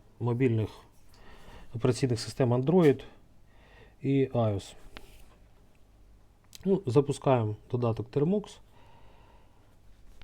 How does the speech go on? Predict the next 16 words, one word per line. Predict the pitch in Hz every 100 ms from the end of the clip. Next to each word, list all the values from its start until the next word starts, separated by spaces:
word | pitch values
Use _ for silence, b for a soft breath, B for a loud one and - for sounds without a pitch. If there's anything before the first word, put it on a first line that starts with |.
| -
<coughs> | - 587 - - b b b b
Для | 127 160 160 113 - - - - - - - - - - - - - - -
очищення | 135 156 - 139 127
екрану, | 117 135 123 101 - -
е, | 127 117 113 113
використовуємо | 110 120 139 135 - 127 117 104 101 - - - b b b b b
комбінацію | 123 131 135 117 - 117
клавіш | - 131 120 110 -
Ctrl-L. | 131 113 104 101 - 156 170 143 - - - - - - - - - b b b b b b 135
От, | 123
і | 147
перша | 175 - 147
команда, | 156 160 135
яку | 131 131
ми | 135
вводимо | 143 180 185 147 139